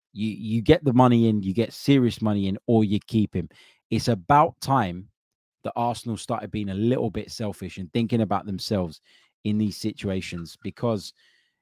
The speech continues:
you know, we can't afford to leave ourselves short. We wanna compete on multiple fronts,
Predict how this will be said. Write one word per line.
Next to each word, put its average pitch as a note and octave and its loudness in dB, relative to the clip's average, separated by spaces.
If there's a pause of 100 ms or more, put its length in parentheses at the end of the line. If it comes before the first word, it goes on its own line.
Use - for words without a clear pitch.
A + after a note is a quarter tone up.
(140)
you A#2 -2
know, G#2 0 (1500)
we A#2 -2
can't D3 2
afford C#3 -2
to C3+ -6
leave B2 -4
ourselves A#2 -4
short. G#2+ -4
We C#3 6
wanna E3 2
compete D3+ -2
on C#3+ -4
multiple C#3 -2
fronts, B2+ -6